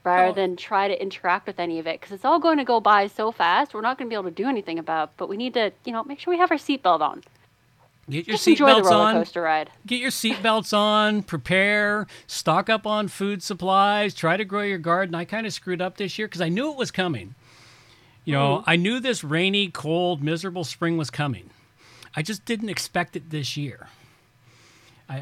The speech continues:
Speaker 2: I thought
Speaker 1: Yeah, I
Speaker 2: it was
Speaker 1: thought
Speaker 2: go-
Speaker 1: it'd be a couple few more years
Speaker 2: I
Speaker 1: before
Speaker 2: thought it
Speaker 1: it
Speaker 2: would be a
Speaker 1: started.
Speaker 2: couple more years before it started, but it's here a little sooner than I thought. I was talking with someone today about that aspect, and I went, "Okay, it caught me a little off guard. I'm mostly prepared, but I wasn't prepared.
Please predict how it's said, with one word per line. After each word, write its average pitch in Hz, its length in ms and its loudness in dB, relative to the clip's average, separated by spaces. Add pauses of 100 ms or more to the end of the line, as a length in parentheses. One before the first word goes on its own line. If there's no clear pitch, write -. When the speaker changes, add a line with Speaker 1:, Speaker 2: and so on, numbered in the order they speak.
(100)
Speaker 2:
I 139 40 -6
thought 302 100 0
Speaker 1:
Yeah, 370 60 8
I - 20 6
Speaker 2:
it 392 80 2
was 392 80 6
Speaker 1:
thought 392 80 8
Speaker 2:
go- 403 40 6
Speaker 1:
it'd 359 60 0
be 330 120 0
a - 40 -6
couple 285 300 -4
few 240 260 -10
more 240 180 -4
years 214 360 -6
Speaker 2:
I 180 40 0
Speaker 1:
before 185 40 -4
Speaker 2:
thought 180 160 4
it 175 40 0
Speaker 1:
it - 20 -2
Speaker 2:
would 226 80 -8
be 220 80 0
a 180 40 2
Speaker 1:
started. 170 100 0
Speaker 2:
couple 196 200 0
more 185 200 0
years 170 300 0
before 135 320 -6
it 131 60 -10
started, 151 420 -4
but 139 140 -4
it's 160 200 -8
here 165 200 -2
a 151 60 -2
little 139 200 -6
sooner 139 360 -4
than 120 120 -8
I 113 40 -6
thought. 95 300 -14 (720)
I 135 40 -12
was 123 100 -10
talking 156 320 -2
with 135 100 -6
someone 139 340 -4
today 113 260 -8
about 104 340 -14
that 107 280 -18
aspect, 117 480 -12
and 127 80 -6
I - 20 -4
went, 123 180 -4
"Okay, 135 260 -6
it 139 80 -10
caught 165 240 -4
me 190 80 -2
a 175 60 0
little 165 260 -2
off 151 200 0
guard. 143 440 0 (180)
I'm 143 120 -2
mostly 208 380 0
prepared, 170 560 0
but 151 240 -2
I 135 100 -6
wasn't 156 420 -4
prepared. 147 600 -4